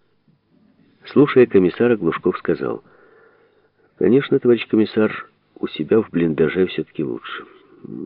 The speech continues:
"Да", кивнул комиссар. "И там не разбирают, кто командир полка, а кто боец. Все на полу".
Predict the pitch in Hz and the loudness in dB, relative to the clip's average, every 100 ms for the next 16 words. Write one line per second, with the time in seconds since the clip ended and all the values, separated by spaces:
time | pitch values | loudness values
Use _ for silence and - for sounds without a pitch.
0 | - _ 160 160 131 - - - 65 65 | -16 _ -6 -2 -4 -6 -12 -8 -6 -4
1 | 62 - 62 58 - 60 - _ _ _ | -8 -8 -12 -12 -16 -18 -20 _ _ _
2 | - - - 180 170 156 139 110 117 139 | -8 -4 0 2 4 4 2 2 2 2
3 | 127 110 - - - - _ - 90 - | 0 -2 -8 -20 -20 -20 _ 0 0 2
4 | 87 82 80 76 82 76 - 101 71 - | 2 2 0 0 2 2 2 2 0 0
5 | 80 71 73 65 60 - - - 107 85 | 0 4 4 2 -2 -10 -20 0 2 2
6 | - 76 - | 0 -4 -6